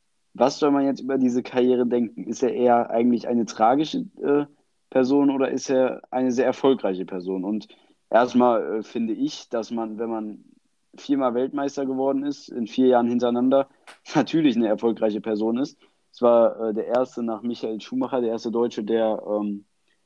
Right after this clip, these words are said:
der endlich mal, der dann nach den großen Schumacher-Jahren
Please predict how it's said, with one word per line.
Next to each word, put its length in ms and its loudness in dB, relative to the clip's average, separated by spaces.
der 100 -2
endlich 300 -2
mal, 320 -6
der 340 4
dann 420 -2
nach 280 -4
den 240 -2
großen 320 0
Schumacher-Jahren 840 2